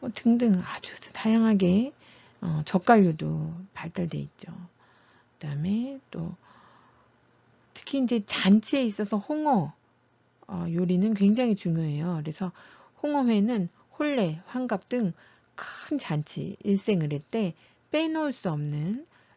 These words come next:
전라도 지방의 향토 음식이에요. 아주 턱 썩고 어떻게 보면은 조금, 어, 삭혀서, 어, 고약한 냄새까지 나는데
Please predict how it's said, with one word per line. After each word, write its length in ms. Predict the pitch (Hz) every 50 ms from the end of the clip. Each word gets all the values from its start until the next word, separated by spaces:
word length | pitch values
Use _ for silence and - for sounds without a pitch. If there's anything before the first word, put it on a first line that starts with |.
| _ -
전라도 460 | - 170 160 156 160 151 151 - -
지방의 540 | - - 147 143 143 147 147 160 165 175 180
향토 340 | - 254 277 269 254 - 196
음식이에요. 520 | 156 131 - - - - - - - - - - _ _ _ _ _ - - - - - - - -
아주 260 | 190 196 196 - - _
턱 280 | - - - - - -
썩고 600 | - - - - 262 247 214 220 240 262 269 -
어떻게 320 | 208 202 - - 233 233 226
보면은 460 | 226 226 220 220 220 220 226 233 220
조금, 320 | 202 220 196 202 233 269 294 _ _ - - - - - - _ _
어, 680 | 220 190 180 180 180 180 180 180 180 190 190 196 196 196 -
삭혀서, 840 | - - 269 - - - 285 240 - 190 170 170 185 196 185 170 175 - - - - - - _ _
어, 540 | - 190 180 175 175 170 165 165 165 170 175 -
고약한 580 | - - - - 202 202 208 208 - 247 226
냄새까지 520 | 185 170 165 170 196 190 - 180 170 175 165
나는데 580 | 156 135 143 147 151 170 196 233 233 214 175